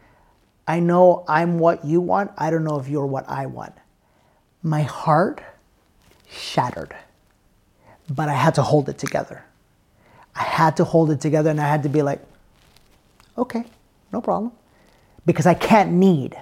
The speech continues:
I can't come from that energy, right? So I'm like, "Let's deal with it. Let's deal with it head on right now. What is it?" And I already knew. I already knew what it was. She's like, "You're shorter than me,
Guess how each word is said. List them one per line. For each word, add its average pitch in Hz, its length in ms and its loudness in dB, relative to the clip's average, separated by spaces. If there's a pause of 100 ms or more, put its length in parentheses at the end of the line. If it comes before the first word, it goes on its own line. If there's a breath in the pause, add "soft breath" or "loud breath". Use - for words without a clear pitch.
(100)
I 175 80 -2
can't 190 240 0
come 180 220 0
from 156 180 -2
that 127 140 -4
energy, 123 460 -10 (360)
right? 147 360 -2 (560 loud breath)
So - 200 0
I'm 170 280 4
like, 151 280 2 (440)
"Let's 190 160 2
deal 196 280 6
with 143 200 -2
it. - 160 -14
Let's - 180 -10
deal 180 260 6
with 214 160 2
it 220 120 2
head 185 200 2
on 156 240 0
right 151 220 -4
now. 147 360 -10
What 160 200 0
is 180 160 2
it?" 131 180 -10
And 165 160 -2
I 170 140 4
already 156 320 4
knew. 139 480 -8
I 147 120 -8
already 143 260 -6
knew 139 180 -6
what 131 140 -8
it - 80 -10
was. - 300 -12 (480 soft breath)
She's 147 300 -4
like, 147 200 -4 (300)
"You're 139 120 -8
shorter 160 320 0
than 214 160 -2
me, 226 200 -4